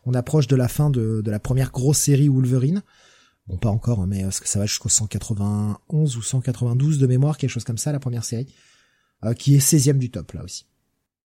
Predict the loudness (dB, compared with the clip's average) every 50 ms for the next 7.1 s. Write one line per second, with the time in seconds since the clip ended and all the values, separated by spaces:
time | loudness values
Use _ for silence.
0 | _ _ _ -20 -2 0 2 2 4 4 6 6 6 6 6 6 4 4 4 4
1 | 4 6 6 4 4 2 0 -2 -6 -14 -20 _ _ _ _ _ _ _ _ _
2 | _ _ _ -10 -10 -10 -6 -6 -6 -6 -6 -6 -10 -12 -14 -16 -16 -16 -16 -18
3 | -20 -20 _ _ _ _ _ _ _ _ _ _ _ _ _ _ _ _ _ _
4 | _ -20 -20 -20 -20 -20 -6 0 4 6 6 6 6 4 4 2 -2 -2 -2 0
5 | 2 2 0 2 0 -2 -2 0 -2 -2 -2 -2 -4 -4 0 0 2 2 4 4
6 | 2 2 0 0 -2 -4 -4 -4 -2 -2 -2 -2 -2 -4 -4 -2 0 0 0 0
7 | -2 -6